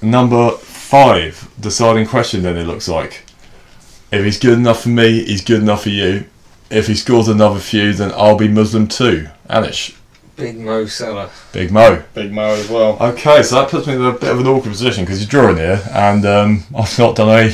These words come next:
Speaker 1: <laughs> not done a deciding question. So, sorry, let me just talk amongst yourselves while I just think of something off the top of my head.
Speaker 3: Top quiz in here, boys.
Speaker 2: Yeah.
Speaker 1: Yeah.
Speaker 2: <laughs> Better than I thought, that did, yeah.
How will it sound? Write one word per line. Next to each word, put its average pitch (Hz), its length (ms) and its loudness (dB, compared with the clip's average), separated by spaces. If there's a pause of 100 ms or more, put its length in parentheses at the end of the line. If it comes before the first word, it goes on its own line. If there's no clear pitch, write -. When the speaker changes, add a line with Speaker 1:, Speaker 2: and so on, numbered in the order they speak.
Speaker 1:
<laughs> 123 100 -2
not 139 180 4
done 131 200 6
a 131 140 8
deciding - 600 6
question. 101 420 2 (680)
So, 123 680 2 (380)
sorry, 98 240 -2
let 107 160 0
me 104 140 -2
just 107 560 -4 (320)
talk 117 180 -4
amongst 101 200 0 (100)
yourselves 107 260 2
while 101 140 2
I 98 40 0
just 107 220 -4
think 110 200 0
of 101 60 -6
something 104 300 0
off 107 180 -4
the 104 80 -4
top - 240 -4
of 107 60 -2
my 104 180 2
head. 110 300 0 (840)
Speaker 3:
Top - 220 -16
quiz 85 240 -14
in 80 80 -14
here, 78 120 -14
boys. - 420 -16
Speaker 2:
Yeah. - 280 4
Speaker 1:
Yeah. 254 840 6
Speaker 2:
<laughs> - 20 -8
Better 143 300 4
than 160 100 0
I 160 40 -6
thought, 196 240 -2
that 185 160 -2
did, 185 220 -8
yeah. 208 260 -2